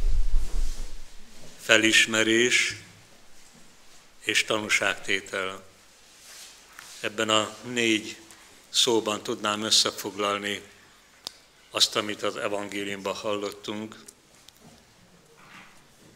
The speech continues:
Vágyakozás Krisztus után, a vele való találkozás után. Felismerés,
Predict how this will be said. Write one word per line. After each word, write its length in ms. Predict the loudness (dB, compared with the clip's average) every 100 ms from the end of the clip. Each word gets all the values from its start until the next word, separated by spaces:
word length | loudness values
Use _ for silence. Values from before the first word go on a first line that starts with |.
| -20 -20 _ -20 0
Vágyakozás 1120 | 4 4 4 -2 -6 -4 -2 0 0 -4 -6 -12 -20 _ -10
Krisztus 720 | -2 4 6 4 0 -2 -4 -10 -20 _ _ _ _ _ _ _
után, 640 | -10 -6 -2 -2 -2 -10 -20 -20 _ _ _ _ _ -6
a 120 | 0
vele 320 | 4 6 6
való 520 | 4 0 0 -4 -10 -2
találkozás 920 | 2 4 2 -2 -8 -4 -2 -2 -4
után. 600 | -8 -10 -6 -6 -8 -16 -20 -20 -20 -20 -20 _ _ _ -14 -12 -14 -20 -20 _ -8
Felismerés, 1000 | -2 4 4 4 0 2 2 2 -2